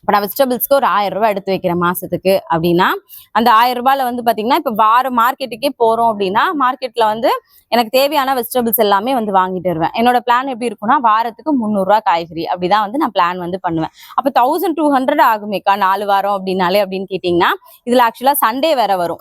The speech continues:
சண்டேக்கு வந்து பாத்தீங்கன்னா, எப்படியும் நான்வெஜ் வந்து எடுப்போம். அதனால அந்த த்ரீ ஹண்ட்ரடுக்குள்ள என்ன வெஜிடபிள்ஸ்லாம் என்னால வாங்க முடியுதோ, அது வந்து கம்பல்சரி வந்து வாங்கிட்டு வந்து வச்சுப்பேன். அப்போ, ஆ, நம்ம அந்த மாசம் ஃபுல்லா வந்து வெஜிடபிள்ஸ் வாங்கி வைப்போம்ல,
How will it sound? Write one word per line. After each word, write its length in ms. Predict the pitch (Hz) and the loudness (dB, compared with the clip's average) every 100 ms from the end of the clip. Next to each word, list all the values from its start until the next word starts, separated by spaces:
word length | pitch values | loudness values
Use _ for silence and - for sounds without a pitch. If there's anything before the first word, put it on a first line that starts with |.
| - | -2
சண்டேக்கு 260 | 262 302 330 | 0 0 0
வந்து 240 | 262 277 240 | 0 2 2
பாத்தீங்கன்னா, 460 | 254 208 202 233 427 - - | 0 0 -2 -2 -2 -6 -8
எப்படியும் 300 | - 240 294 | -2 0 2
நான்வெஜ் 380 | 254 247 294 262 | 2 2 -2 -4
வந்து 200 | 220 220 | -2 0
எடுப்போம். 440 | 214 196 269 440 233 | 0 0 0 2 2
அதனால 300 | 233 226 320 | 0 0 0
அந்த 160 | 269 - | -2 -4
த்ரீ 160 | 277 285 | -2 -2
ஹண்ட்ரடுக்குள்ள 680 | 247 277 302 - 233 247 320 | 0 0 -2 -4 0 2 0
என்ன 240 | 226 247 | -2 -2
வெஜிடபிள்ஸ்லாம் 600 | 220 - 226 208 196 233 | -2 -4 -2 -2 0 0
என்னால 260 | 254 214 214 | 0 0 0
வாங்க 380 | 190 196 196 180 | 0 -2 -6 -6
முடியுதோ, 160 | 160 | 0
அது 220 | 254 202 | 0 0
வந்து 80 | 202 196 | -6 -4
கம்பல்சரி 480 | 190 185 180 185 185 | -4 -4 -2 -2 0
வந்து 60 | 240 | 2
வாங்கிட்டு 400 | 196 185 180 175 | 0 0 -4 -2
வந்து 80 | 165 | -4
வச்சுப்பேன். 440 | 156 - - - 403 _ - - - _ - _ _ | -6 -6 0 0 -2 _ -20 -20 -20 _ -20 _ _
அப்போ, 480 | - 240 - 294 403 - - - | -2 0 2 2 2 -4 -2 2
ஆ, 160 | 208 | 2
நம்ம 180 | 226 262 | 2 0
அந்த 140 | 254 | 0
மாசம் 400 | 247 247 285 349 - | 2 2 2 0 0
ஃபுல்லா 280 | 320 339 339 | 2 2 2
வந்து 200 | 302 285 | 0 -2
வெஜிடபிள்ஸ் 440 | 269 311 277 269 | 0 0 0 0
வாங்கி 360 | 247 240 254 240 | 0 0 -2 -2
வைப்போம்ல, 400 | 220 208 196 | 0 0 2